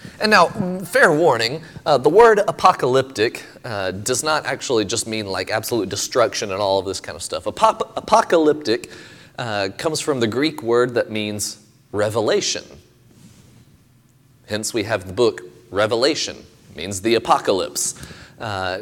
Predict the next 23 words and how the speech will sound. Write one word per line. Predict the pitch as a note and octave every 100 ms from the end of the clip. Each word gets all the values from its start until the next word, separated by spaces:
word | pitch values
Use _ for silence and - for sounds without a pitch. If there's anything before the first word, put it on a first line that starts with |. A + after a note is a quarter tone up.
| -
and | F3+ E3
it's | C#3+ D#3+
not | D#3 C#3+
just | B2+ B2+
referring | C3 - C#3+ C3
to | C3
the | A#2+ -
end | D3 C3 A2+
times, | B2+ G#2 F#2 B2
it's | A#2 -
referring | A#2 - C3+ B2
to | - A#2 A2+ G#2
an | A2+ A#2
actual | A2+ A#2+ - A#2 G#2+ -
understanding, | D3+ D#3+ E3 G#3+ - D#3 E3+ A2 E2 F2+
to | G2+
have | C3 C#3 A#2 - - -
new | B2 C#3 D#3+ C#3+
insight, | D3+ C#3+ - F#2 E2+
for | - G#2+
something | C#3 C3 C3
to | A2+
be | A2+ B2 B2